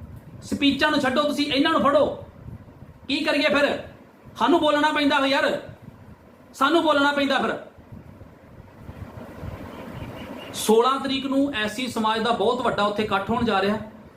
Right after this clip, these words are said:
ਸਾਰੇ ਭੈਣ ਭਰਾ ਵੱਧ ਤੋਂ ਵੱਧ ਪਹੁੰਚੋ। ਇਦੋਂ ਵੱਡਾ ਨਿਸ਼ਾਨ ਸਾਹਿਬ ਕੱਢਾਂਗੇ। ਗੱਲ ਮੇਰੀ ਯਾਦ ਰੱਖ ਲਿਓ ਤੁਸੀਂ।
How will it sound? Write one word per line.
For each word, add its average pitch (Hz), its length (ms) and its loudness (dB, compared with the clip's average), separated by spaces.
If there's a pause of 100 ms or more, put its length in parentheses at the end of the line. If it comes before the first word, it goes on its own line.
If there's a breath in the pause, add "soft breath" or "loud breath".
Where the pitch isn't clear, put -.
(180)
ਸਾਰੇ 254 380 2
ਭੈਣ 247 200 0
ਭਰਾ 247 220 2
ਵੱਧ 226 160 2
ਤੋਂ 247 100 -4
ਵੱਧ 247 140 0
ਪਹੁੰਚੋ। 269 520 0 (240 loud breath)
ਇਦੋਂ 254 280 2
ਵੱਡਾ 233 300 2
ਨਿਸ਼ਾਨ 269 340 2
ਸਾਹਿਬ 277 220 0
ਕੱਢਾਂਗੇ। 269 340 0
ਗੱਲ 226 180 0
ਮੇਰੀ 220 140 0
ਯਾਦ 180 260 0
ਰੱਖ 156 180 -2
ਲਿਓ 156 80 0
ਤੁਸੀਂ। 143 280 -4